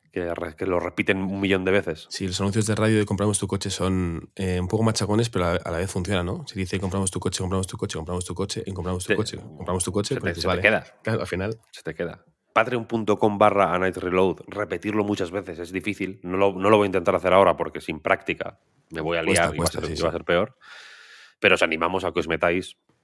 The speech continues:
Speaker 1: aún así, en patreon punto com barra A Night Reload y
Speaker 2: Hmm.
Speaker 1: si podéis, nos apoyéis para que sigamos haciendo estas movidas. Recordad que esta semana,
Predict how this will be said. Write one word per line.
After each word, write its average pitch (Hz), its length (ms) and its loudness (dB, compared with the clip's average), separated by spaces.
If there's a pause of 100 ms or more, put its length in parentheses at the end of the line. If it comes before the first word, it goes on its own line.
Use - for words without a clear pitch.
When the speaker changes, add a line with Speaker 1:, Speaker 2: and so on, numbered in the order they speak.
Speaker 1:
aún 92 220 0
así, 95 260 0
en 82 160 -2
patreon 87 340 -2
punto 87 240 -6
com 90 160 -2
barra 85 340 2
A 82 60 -4
Night 85 160 -4
Reload 95 380 4
y 80 260 -2 (100)
Speaker 2:
Hmm. 95 140 -6 (180)
Speaker 1:
si - 160 -6
podéis, 87 560 2 (100)
nos - 520 -6
apoyéis 95 480 -4
para 92 80 -4
que 85 80 -10
sigamos 90 260 -4
haciendo 90 300 -2
estas 87 420 -2
movidas. 110 560 2
Recordad 107 560 2
que 104 140 2
esta 107 260 -2
semana, 95 560 0